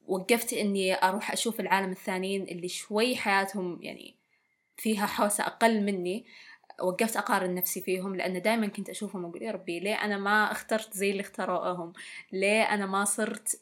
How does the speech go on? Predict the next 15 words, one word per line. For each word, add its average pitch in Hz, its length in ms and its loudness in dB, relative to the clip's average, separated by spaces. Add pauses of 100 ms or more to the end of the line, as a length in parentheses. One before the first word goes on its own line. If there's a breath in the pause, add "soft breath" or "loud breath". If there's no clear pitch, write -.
زيهم؟ 190 520 2
يعني 175 380 -2
كان 190 240 -4
أنا 202 160 -2
الحين 196 240 -6
مو 196 140 -2
مضغوطة 190 380 -6
كل 196 180 -6
هذا 170 240 -2
الضغط". - 440 -8
وب-، 185 400 -6 (200)
وبديت 254 400 6
أتحمل 233 520 0
مسؤولية 196 540 -2
نفسي، - 380 -6